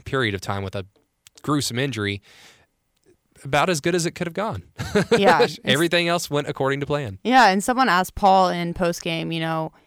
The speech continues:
Speaker 2: "How does this compare to when this happened to Andre last season?" And he said, "Well,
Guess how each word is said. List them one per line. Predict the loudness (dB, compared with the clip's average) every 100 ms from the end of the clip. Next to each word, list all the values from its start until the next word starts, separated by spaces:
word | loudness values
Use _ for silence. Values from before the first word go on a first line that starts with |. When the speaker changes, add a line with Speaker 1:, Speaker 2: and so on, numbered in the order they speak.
| _ -4
Speaker 2:
"How | 2 4
does | 4 -2
this | -6 -8 -8
compare | -10 -6 -2 -2 -2 -6
to | -10 -8
when | -6 -6 -8 -8 -8
this | -6
happened | -4 -6 -8 -10
to | -10 -8 -8 -6
Andre | -2 0 0 -4 -4 -2
last | 0 -2 -4
season?" | -6 -4 -6
And | -6
he | -6
said, | -6 -6
"Well, | -6